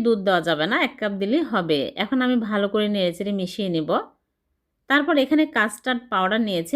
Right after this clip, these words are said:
হাফ চামচ, দিলে সুন্দর ফ্লেভার পাওয়া যায় আর কালারটাও অনেক সুন্দর হয়। এটা অপশনাল,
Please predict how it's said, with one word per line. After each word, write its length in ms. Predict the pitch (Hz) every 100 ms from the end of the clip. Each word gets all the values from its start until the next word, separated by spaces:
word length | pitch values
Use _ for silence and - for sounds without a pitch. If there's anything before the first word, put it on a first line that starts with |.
| 262
হাফ 180 | 196 165 -
চামচ, 340 | 147 139 131 - - _ _ _ _ _ _ 202
দিলে 200 | 254 277 277
সুন্দর 260 | 277 254 262
ফ্লেভার 260 | 247 208 226 226
পাওয়া 160 | 208 202
যায় 140 | 240 311
আর 80 | 214 202
কালারটাও 420 | 190 196 202 240 339
অনেক 140 | 220 208
সুন্দর 260 | 240 214 202 190
হয়। 160 | 185 220
এটা 120 | 214 208
অপশনাল, 380 | 185 - 208 240